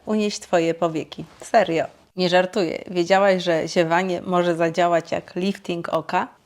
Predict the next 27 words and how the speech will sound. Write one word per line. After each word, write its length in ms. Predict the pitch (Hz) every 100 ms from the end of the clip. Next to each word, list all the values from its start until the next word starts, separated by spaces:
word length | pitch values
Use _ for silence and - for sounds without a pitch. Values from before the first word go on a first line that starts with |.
| 180
Ziewanie 420 | 180 185 214 233
to 100 | 226
aktywacja 580 | 196 - 180 190 - 190
nerwu 360 | 175 175 185
błędnego. 680 | 180 180 170 170 156 - - -
Rozluźnia 460 | 170 185 196 175
wszelkie 400 | 170 196 202 208
napięcia 500 | 185 170 175 160 -
w 60 | 143
twarzy, 560 | - 151 151 180 240 233 -
w 80 | -
szyi 420 | - 151 147 190 -
i 60 | 196
znacznie 560 | 160 175 190 196 233 226
poprawia 480 | 185 - 160 165
drenaż. 560 | 170 175 165 147 - -
Zwróć 320 | 202 185 233
uwagę, 400 | 214 185 160 170 -
że 200 | 214 214
po 220 | 220 262
ziewaniu 560 | 254 208 165 143 180 214
powieka 520 | 226 220 269 262 247 - _
często 440 | - 320 349 - 185
wygląda 540 | 170 170 170 170 214
dużo 320 | 208 180 185
lżej. 480 | 180 175 175 139 - - _
Dlaczego? 560 | 180 180 180 170 185